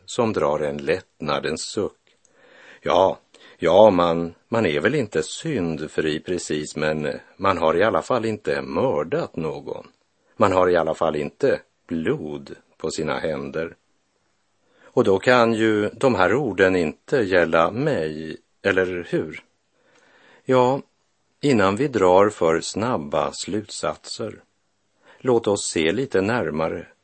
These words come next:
på det ord som Herren talar till sitt folk genom Hesekiel i kapitel tre, vers sexton till nitton. Det är alltså profeten Hesekiel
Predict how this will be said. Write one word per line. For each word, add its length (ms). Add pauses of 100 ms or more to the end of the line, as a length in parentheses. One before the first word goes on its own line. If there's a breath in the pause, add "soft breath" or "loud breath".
(380 soft breath)
på 120
det 160
ord 260
som 260
Herren 460
talar 640
till 320
sitt 260
folk 600
genom 520
Hesekiel 960 (480)
i 100
kapitel 480
tre, 320
vers 300
sexton 580
till 140
nitton. 680 (1600 soft breath)
Det 120
är 160
alltså 460
profeten 840
Hesekiel 920